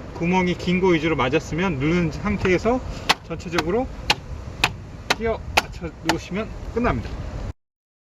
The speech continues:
옆쪽을 잘 작업을 해 놓으니까 이 전체적인 통일감이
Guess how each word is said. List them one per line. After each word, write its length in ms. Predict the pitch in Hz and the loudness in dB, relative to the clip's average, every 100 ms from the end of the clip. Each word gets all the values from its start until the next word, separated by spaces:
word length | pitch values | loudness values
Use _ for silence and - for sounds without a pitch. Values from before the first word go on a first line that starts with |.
| _ _ _ _ _ _ _ - | _ _ _ _ _ _ _ -14
옆쪽을 640 | 117 - 175 170 160 123 - - - | -14 -6 -2 2 2 0 -4 -14 -10
잘 320 | - 131 127 | 0 4 4
작업을 400 | - 123 131 123 | 2 0 0 2
해 100 | 139 | 4
놓으니까 520 | 202 165 110 - 156 110 | 6 6 4 0 -2 2
이 420 | 110 110 104 107 110 - | 4 4 2 0 -2 -6
전체적인 540 | - 131 - 147 123 120 | -2 -2 2 2 4 2
통일감이 680 | - 208 190 139 120 123 | 4 6 6 6 4 2